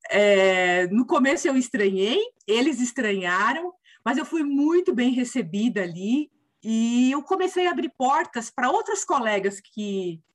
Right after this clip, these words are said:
que quiseram trabalhar nessa área. Então, naquele momento, eu não tinha consciência da importância disso, né? A, como a empresa me acolheu e como foi importante também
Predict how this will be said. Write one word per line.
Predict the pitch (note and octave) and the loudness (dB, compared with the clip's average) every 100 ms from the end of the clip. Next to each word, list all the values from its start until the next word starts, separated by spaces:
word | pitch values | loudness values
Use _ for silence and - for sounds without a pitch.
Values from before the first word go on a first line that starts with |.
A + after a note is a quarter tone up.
| _ _ | _ _
que | - | -10
quiseram | G3+ A#3+ F3 G3+ G3+ G3+ | -4 -2 2 2 2 0
trabalhar | G#3 G3 F#3 F#3+ F3+ | 0 2 2 2 0
nessa | F#3+ G3 G#3+ | -4 -4 -2
área. | E3 F3+ F3+ | 0 -2 -4
Então, | F#3 G3 G3 A#3+ D4+ | -4 -4 -2 -2 -2
naquele | C#4+ C#4 G4+ | -4 0 2
momento, | G4 C4+ C4+ D#4+ C#4+ | 2 0 -2 -4 -2
eu | B3+ | -2
não | C#4 | -2
tinha | C4 D4 - | -6 -8 -10
consciência | D4+ D#4 - A3+ A3+ B3+ A#3 F#3 _ _ _ _ _ | -10 -8 -4 -2 0 -2 -2 -4 _ _ _ _ _
da | - C#4 | 0 0
importância | D4 D#4 B3 E4+ G#4+ - B3 | 2 0 2 4 4 2 0
disso, | F3+ F3+ E3+ F#3 | 0 -4 -6 -6
né? | F3+ G3+ F#3+ | -2 0 0
A, | - F3 F3 D#3+ - | 0 -2 -2 -4 -2
como | C4 | -2
a | C#4+ | 0
empresa | B3+ B3 B3 | -2 -2 -2
me | A3+ | -2
acolheu | G#3 G#3 F3+ F#3+ A#3 | -4 -4 -2 0 -2
e | B3 | -4
como | C4+ D4 | -6 -6
foi | D4+ | -6
importante | D4 D4 D4+ - G#3+ A#3+ B3 | -6 -6 -8 -4 -2 -2 -4
também | A3 G3+ A3+ | -6 -4 -6